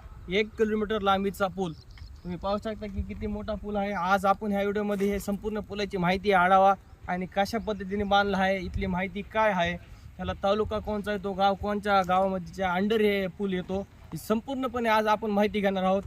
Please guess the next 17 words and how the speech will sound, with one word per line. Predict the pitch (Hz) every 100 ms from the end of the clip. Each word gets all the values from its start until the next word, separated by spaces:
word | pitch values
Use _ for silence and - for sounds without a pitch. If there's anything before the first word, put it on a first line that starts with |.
| - - - -
सर्वात | 185 196 240 220
मोठा | 220 214 220
पूल | - 240 233 220 - - -
नगर | 147 185 226 220
बीड | 185 208 196
पर्य | 202 196 190 190
मार्गावरचा | 185 180 175 170 170 165 160
आज | 160 156
आपण | 156 165
पाहणार | 156 196 202 185
आहोत. | 185 196
तर | 190 - - 160
शेवटपर्यंत | - 208 220 - 220 208
आमच्या | 190 202 185
चॅनलसोबत | 208 208 196 208 190 190
राहा | 220
मित्रांनो, | 247 - 220 208